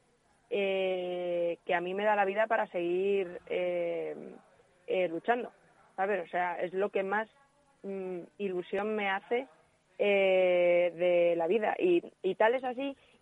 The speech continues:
eh, o sea, tan, eh, perdón por la palabra, tan puta es la música,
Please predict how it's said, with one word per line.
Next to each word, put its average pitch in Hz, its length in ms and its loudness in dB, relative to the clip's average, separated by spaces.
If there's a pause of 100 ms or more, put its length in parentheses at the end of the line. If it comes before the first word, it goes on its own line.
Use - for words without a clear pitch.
(100)
eh, 180 180 -4 (260)
o - 40 -6
sea, 208 260 2 (220)
tan, 262 480 0 (320)
eh, 220 800 4
perdón 208 340 0
por 214 180 2
la 208 240 4
palabra, 202 460 4
tan 226 240 -4
puta 247 400 2
es 214 80 -2
la 214 140 0
música, 214 520 -4